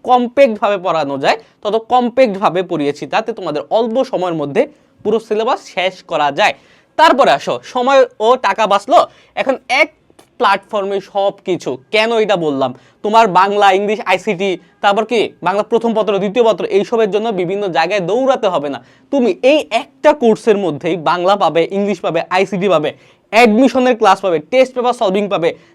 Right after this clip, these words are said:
দাগানো বই পাবে, তারপর কি ইয়ারলি সিলেবাস পাবে, আর কি লাগবে? সব পাবে, অ্যাডমিশনের ক্লাস পর্যন্ত পাচ্ছ, টেস্ট পেপার সলভিং পাচ্ছ।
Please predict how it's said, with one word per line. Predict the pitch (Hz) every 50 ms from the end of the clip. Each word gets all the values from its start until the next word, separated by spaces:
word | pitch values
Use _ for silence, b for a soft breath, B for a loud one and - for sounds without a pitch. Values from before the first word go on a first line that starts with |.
| b -
দাগানো | 160 175 190 233 233 269 277 269 285 269
বই | 202 226 233 226 226
পাবে, | 185 220 208 180 170 147 117 b b b b -
তারপর | 208 202 208 233 262
কি | 262 - 285 240 170 - -
ইয়ারলি | 208 226 240 247 262 277 285 262
সিলেবাস | - - 254 254 247 240 226 220 -
পাবে, | 202 160 139 - - -
আর | 190 220 240 247
কি | 240 233 247
লাগবে? | 247 226 202 175 165 147 110 b b b b _
সব | - - 254 254 220
পাবে, | 254 247 247 -
অ্যাডমিশনের | 190 220 220 202 240 262 - 277 254 277 269
ক্লাস | 269 233 220 226 220
পর্যন্ত | - 247 240 247 240 214
পাচ্ছ, | 226 214 202 - - 285
টেস্ট | 277 - 240 233 233
পেপার | 233 220 226 240
সলভিং | 240 - 254 254 254 247 233 214
পাচ্ছ। | 190 147 135 - -